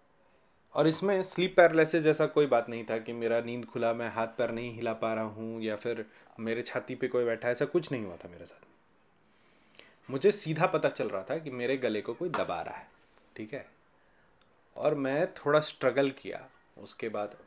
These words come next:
भैरव बाबा से प्रार्थना किया, लेकिन ये चलता रहा, दो तीन मिनट तक चलता रहा। और उसके बाद ये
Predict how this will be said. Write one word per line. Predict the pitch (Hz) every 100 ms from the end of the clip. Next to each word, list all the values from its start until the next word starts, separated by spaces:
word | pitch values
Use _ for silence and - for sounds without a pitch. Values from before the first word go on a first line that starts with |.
| 110
भैरव | 117 113
बाबा | 123 117 123
से | 127
प्रार्थना | - 110 - 120
किया, | - 139
लेकिन | 151
ये | 170
चलता | 160 165 151 151
रहा, | 131 110
दो | 104 110
तीन | 127 131
मिनट | 123 120 113
तक | 120
चलता | - 95 107
रहा। | 101 101 156 _ - - _ _ _
और | 131 139
उसके | 139 - 143
बाद | 127 156 - - _ _ _ - _ _ _ -
ये | 127 185